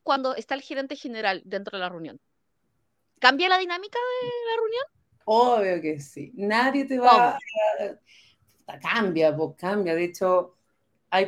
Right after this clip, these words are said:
Speaker 2: poca gente como valiente, por así decirlo de alguna
Speaker 1: Ujú.
Speaker 2: forma, que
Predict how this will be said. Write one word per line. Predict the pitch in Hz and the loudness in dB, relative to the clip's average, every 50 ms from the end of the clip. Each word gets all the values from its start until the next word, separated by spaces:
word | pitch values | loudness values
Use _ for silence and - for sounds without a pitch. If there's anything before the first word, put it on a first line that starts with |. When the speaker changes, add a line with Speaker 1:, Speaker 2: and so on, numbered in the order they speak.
| 196 | 0
Speaker 2:
poca | - 202 196 190 214 220 226 226 | 0 0 0 2 0 0 0 -2
gente | 226 - 233 233 233 226 - 262 247 | -4 -4 -6 -6 -6 -6 -6 -2 0
como | 254 247 247 247 247 240 233 226 226 226 220 214 214 208 202 196 190 190 - _ _ _ _ _ _ _ _ _ _ _ _ _ _ _ _ _ _ _ _ _ _ _ _ _ _ - | 0 2 2 4 4 4 4 2 2 2 2 0 0 0 0 -2 -4 -6 -10 _ _ _ _ _ _ _ _ _ _ _ _ _ _ _ _ _ _ _ _ _ _ _ _ _ _ -2
valiente, | - 160 156 156 160 175 190 214 214 - - 311 359 349 | 0 0 0 0 0 0 0 -2 -2 -2 -2 0 0 0
por | 285 349 330 | -2 0 0
así | 311 277 - 311 | 0 0 0 -2
decirlo | 320 302 - 330 285 311 320 | -2 0 0 0 0 2 4
de | 339 | 4
alguna | 311 294 269 311 320 294 | 4 4 4 4 4 2
Speaker 1:
Ujú. | 285 | 2
Speaker 2:
forma, | - 320 302 285 247 220 233 277 339 - _ _ _ _ _ _ _ _ _ _ _ _ - | 0 0 2 2 0 0 -4 -6 -8 -10 _ _ _ _ _ _ _ _ _ _ _ _ 0
que | - 208 202 202 202 196 190 190 190 185 180 - - - _ | 4 6 8 8 6 4 2 2 0 0 0 -2 -4 -8 _